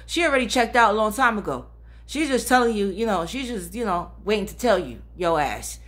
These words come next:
that one last straw. <laughs> 'Cause she's long-term kind of person. All right?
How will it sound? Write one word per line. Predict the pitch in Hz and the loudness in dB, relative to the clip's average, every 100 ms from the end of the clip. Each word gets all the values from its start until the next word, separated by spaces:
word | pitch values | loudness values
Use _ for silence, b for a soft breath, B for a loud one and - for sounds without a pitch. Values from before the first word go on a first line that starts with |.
| b b | b b
that | 180 156 175 | 0 0 2
one | 233 220 | 2 4
last | 214 202 202 | 4 4 2
straw. | - 202 139 - - - | -4 -4 -4 -6 -10 0
<laughs> | 285 285 311 277 B B B B - - - - 269 294 - 349 269 B B B - | 2 6 4 4 B B B B -20 -20 -20 2 6 6 8 6 6 B B B -6
'Cause | 247 226 | -4 -2
she's | 269 226 | -4 -4
long-term | 233 233 240 214 | -2 -2 -6 -2
kind | 226 | -2
of | 202 | 0
person. | 262 202 139 127 - - - - - - - - - - | 0 0 -2 -10 -18 -20 -20 -20 -20 -20 -20 -20 -20 -10
All | 117 | 0
right? | 127 156 202 | 4 4 2